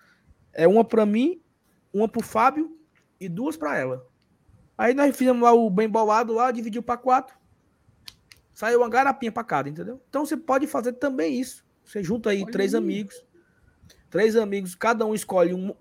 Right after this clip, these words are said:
Speaker 1: um, um modelo. E aí você compra lá as quatro cases e só paga por duas. Então fica bem mais barato. Ou você vai no site da GoCase, ou você vai
Speaker 2: Duas.
Speaker 1: diretamente. Olha, o Felipe tem as quatro cases do Felipe.
Speaker 2: Ó,
Speaker 1: Ou você vai no
Speaker 2: se
Speaker 1: site.
Speaker 2: dois, é quatro.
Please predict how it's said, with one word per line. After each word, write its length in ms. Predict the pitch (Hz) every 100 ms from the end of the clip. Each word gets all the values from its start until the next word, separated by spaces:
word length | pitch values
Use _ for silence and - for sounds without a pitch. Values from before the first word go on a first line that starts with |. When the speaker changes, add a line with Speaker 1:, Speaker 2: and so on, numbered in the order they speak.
| _
Speaker 1:
um, 300 | - 165 175 - - -
um 140 | 170
modelo. 580 | 196 220 214 240 359 - _ _ -
E 60 | 240
aí 80 |
você 260 | 240 269 269
compra 280 | - 226 214
lá 260 | 196 226 _ _ _
as 180 | 175 180
quatro 340 | - 185 190 202
cases 440 | 196 190 220 -
e 80 | 214
só 180 | - 220
paga 280 | - 202 190
por 280 | 233 214 165
duas. 440 | 131 233 220 123
Então 120 | 190
fica 280 | - 247 269
bem 340 | 165 135 156
mais 140 | 226 208
barato. 360 | 190 156 180 _ _ _ _ _ _ -
Ou 120 | 226
você 240 | 240 240
vai 120 | 185 170
no 120 | 180
site 340 | - 151 156
da 80 | 139
GoCase, 540 | 160 175 147 156 123 -
ou 100 | 151
você 240 | 160 156
vai 320 | 131 127 143 - _ _
Speaker 2:
Duas. 200 | 139 127
Speaker 1:
diretamente. 880 | 220 220 214 196 151 147 156 - _ -
Olha, 240 | 185 165
o 40 |
Felipe 240 | 156 156 160
tem 120 | 220
as 120 | 185
quatro 260 | - 226 -
cases 160 | 214
do 40 | 190
Felipe. 260 | 139 120
Speaker 2:
Ó, 20 | 151
Speaker 1:
Ou 60 |
você 160 | 202 180
vai 120 | 165
no 80 | 180
Speaker 2:
se 60 |
Speaker 1:
site. 400 | - 208 247 - _
Speaker 2:
dois, 280 | 156 226 294 _ _ _ _ _ _ _ -
é 120 | 127
quatro. 520 | - 120 - - -